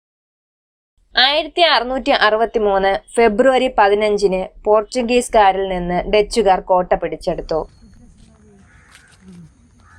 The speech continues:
അവർ കോട്ടയെ നവീകരിക്കുകയും ഹോളണ്ടിയ, സീലൻഡിയ,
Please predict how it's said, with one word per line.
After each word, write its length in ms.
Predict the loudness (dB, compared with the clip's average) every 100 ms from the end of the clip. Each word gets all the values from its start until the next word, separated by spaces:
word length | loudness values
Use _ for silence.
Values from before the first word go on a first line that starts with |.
| -20 _ _ _ _ _ _ _ _ _ _ -8 -2
അവർ 220 | 0 0
കോട്ടയെ 560 | 0 0 0 0 0 0
നവീകരിക്കുകയും 1040 | 0 0 0 2 0 0 -2 0 -2 -2 -6 -4 2
ഹോളണ്ടിയ, 840 | 2 2 0 -2 0 2 0 -4 -14 -2
സീലൻഡിയ, 840 | 2 2 0 0 2 2 2 -4